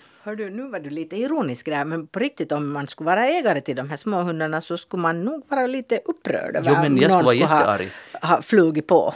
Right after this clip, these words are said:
Speaker 2: Men, men jag är, egentligen är jag inte alls ironisk. Det
Speaker 1: Aha.
Speaker 2: här, det här för mig är en symbol för att på ett plan går det riktigt bra för Lidköping.
Speaker 1: <laughs>
Speaker 2: Vet du, att det här kom i tidningen. Det är klart man blir arg om någon
Speaker 1: Ja.
Speaker 2: hund biter, men det är ju inte,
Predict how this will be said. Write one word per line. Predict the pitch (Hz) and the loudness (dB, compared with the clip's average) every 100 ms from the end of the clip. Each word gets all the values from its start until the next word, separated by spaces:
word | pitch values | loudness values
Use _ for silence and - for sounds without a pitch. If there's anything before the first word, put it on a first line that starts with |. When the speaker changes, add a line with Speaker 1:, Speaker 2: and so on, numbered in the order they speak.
| - | -4
Speaker 2:
Men, | 143 147 - | -4 -4 -2
men | 151 147 - _ - | 0 0 -2 _ -4
jag | 147 | 0
är, | 170 165 - - | 2 2 -2 -2
egentligen | 208 202 135 | -2 0 0
är | |
jag | 135 | 0
inte | 147 | 0
alls | 185 - | -4 -4
ironisk. | - 180 160 92 - | -6 -4 -6 -6 -8
Det | 147 | -4
Speaker 1:
Aha. | - | 0
Speaker 2:
här, | 202 143 | 0 0
det | 143 | -4
här | 202 190 | 0 0
för | 147 | 0
mig | 131 175 190 135 | -4 -2 -2 -4
är | |
en | 110 | -6
symbol | - 127 139 170 113 107 - - _ - | -8 -8 -2 0 0 -4 -14 -20 _ -12
för | |
att | 113 | -10
på | - | -6
ett | - 220 - | -2 -2 -2
plan | 113 107 | -4 0
går | 123 | 0
det | 139 | 0
riktigt | 165 233 - 117 135 | -4 -8 -8 -8 -6
bra | 139 151 117 | 0 2 2
för | - | -2
Lidköping. | 113 104 - - - - - | -6 -8 -10 -12 -12 -14 -10
Speaker 1:
<laughs> | 254 - - | -10 -10 0
Speaker 2:
Vet | 160 | 4
du, | |
att | 151 | 4
det | 160 | 4
här | 180 202 | 2 0
kom | 156 151 | 2 0
i | |
tidningen. | 156 247 139 90 92 98 120 - - | -2 -2 -2 -4 -8 -12 -14 -16 0
Det | 302 | 2
är | - | 2
klart | 226 240 | 2 4
man | 160 | 4
blir | 131 135 | 4 2
arg | - 190 127 | 2 4 4
om | 104 107 | 4 4
någon | 113 104 - - - | 0 0 -8 -20 -2
Speaker 1:
Ja. | - | 2
Speaker 2:
hund | 156 113 | 4 4
biter, | 127 - | 2 2
men | 117 | 0
det | 123 | 2
är | |
ju | 151 | 0
inte, | 147 | -2